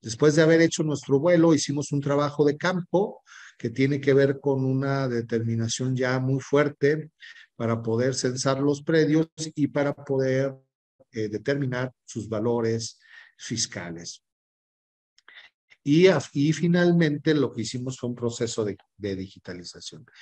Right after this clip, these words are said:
Esto, esto prácticamente nos llevó a una intervención de cuatro mil seis, cuatrocientos sesenta y cinco mil cuentas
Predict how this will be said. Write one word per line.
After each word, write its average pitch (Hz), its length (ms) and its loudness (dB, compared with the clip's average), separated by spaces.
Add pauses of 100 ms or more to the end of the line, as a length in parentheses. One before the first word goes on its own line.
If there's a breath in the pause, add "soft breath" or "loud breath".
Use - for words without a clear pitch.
(200 loud breath)
Esto, 190 500 2
esto 143 840 2
prácticamente 147 800 -2
nos 131 180 -4
llevó 117 560 0 (400)
a 110 260 -2
una 131 240 0
intervención 131 760 -2
de 131 420 0 (200 soft breath)
cuatro 110 340 -4
mil 123 180 -8
seis, - 640 -4
cuatrocientos 120 600 -4
sesenta 113 320 -6
y 107 60 -6
cinco 107 320 -8
mil 120 200 -8
cuentas 120 680 -8